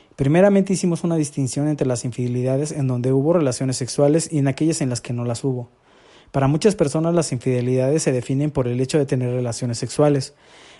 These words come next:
por lo que dejaría de lado las otras. Igualmente a la gente engañada suele afectarle que su pareja se haya buscado con, con alguien a pesar de que no hayan llegado a concretar una relación sexual.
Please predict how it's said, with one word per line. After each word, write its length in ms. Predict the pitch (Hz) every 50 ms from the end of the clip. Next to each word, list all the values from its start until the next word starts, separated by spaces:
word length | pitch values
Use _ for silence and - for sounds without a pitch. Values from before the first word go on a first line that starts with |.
| _ _
por 120 | 143 139
lo 100 | 139 135
que 100 | - 139
dejaría 400 | 135 135 120 - 143 135 139 147
de 100 | 151 165
lado 240 | 160 151 147 143 143
las 200 | 131 120 - -
otras. 380 | 131 123 - 120 117 - - - _ _ -
Igualmente 500 | 165 135 135 139 147 156 156 156 - 190
a 40 | 170
la 120 | 147 127
gente 260 | - 156 139 135 -
engañada 600 | 160 151 135 127 127 123 127 131 131 135 165 202 - _ - - - _ _
suele 380 | - - 147 143 143 151 165
afectarle 480 | 147 - 147 127 - - 139 143 151 151
que 100 | - 147
su 140 | - 143 123
pareja 380 | - 127 131 131 - 165 160
se 140 | 151 - 147
haya 180 | 135 143 147 147
buscado 560 | 143 - - - - - - 143 143 156 151
con, 140 | - 147 - - _ _ _ _ _
con 200 | - - 139 135
alguien 400 | 139 143 147 147 147 160 175 165 - _
a 140 | 143 131 -
pesar 300 | 131 117 - 139 139 143
de 320 | 147 143 135 123 131 - _ _ _ _ _ _ _ _ _ _ _ _ _ - - _ _ _
que 120 | - 143 135
no 100 | 139 143
hayan 240 | 147 156 160 160
llegado 400 | 143 143 127 123 131 135 135 147
a 80 | 147 139
concretar 420 | - 135 123 120 117 113 131 127
una 160 | 127 127 127 120
relación 360 | 117 117 113 110 - 117 110
sexual. 500 | - 117 113 - - 135 131 135 135